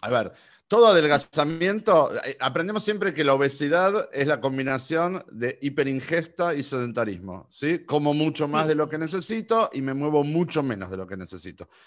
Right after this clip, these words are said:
Speaker 1: ¿no? Esto
Speaker 2: Exacto.
Speaker 1: quiere decir que para poder, por lo menos en la fase de bajar el peso, voy a necesitar hacer justamente lo inverso, empezar a comer menos de lo que comía,
Speaker 2: Sí.
Speaker 1: restringir la ingesta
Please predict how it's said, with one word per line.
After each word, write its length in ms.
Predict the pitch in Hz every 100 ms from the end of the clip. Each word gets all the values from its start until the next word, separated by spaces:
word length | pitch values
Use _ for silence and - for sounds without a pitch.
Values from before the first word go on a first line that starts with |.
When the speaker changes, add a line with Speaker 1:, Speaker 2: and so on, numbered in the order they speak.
| _ -
Speaker 1:
¿no? 220 | 156 185 - - -
Esto 180 | 135
Speaker 2:
Exacto. 20 | 156
Speaker 1:
quiere 140 | 151
decir 360 | 143 147 147 110 147 - -
que 120 | 117
para 280 | 120 117 113
poder, 440 | 120 143 165 175 143
por 100 | 123
lo 100 | 120
menos 260 | 156 147
en 80 | 127
la 100 | 120
fase 380 | - 160 - 147
de 140 | 120
bajar 440 | 110 110 - 160 160
el 200 | 156 143
peso, 640 | 190 180 - 160 185 - _ _ _
voy 160 | 120 139
a 60 |
necesitar 680 | 143 135 127 123 139 147 165
hacer 320 | - 107 143 143
justamente 580 | 165 156 131 139 127
lo 80 | 135
inverso, 560 | 175 185 117 - 92 - _ _
empezar 720 | 110 95 98 156 147 117 92 - _ _
a 400 | 117 120 98 - _
comer 420 | 123 117 127 143 135
menos 720 | 151 165 143 143 139 - -
de 180 | 98 110
lo 140 | 110
que 160 | 123 123
comía, 520 | 156 180 185 185 202 -
Speaker 2:
Sí. 80 |
Speaker 1:
restringir 720 | 123 131 131 123 120 - 185 185
la 140 | 180
ingesta 680 | 175 214 190 135 180 208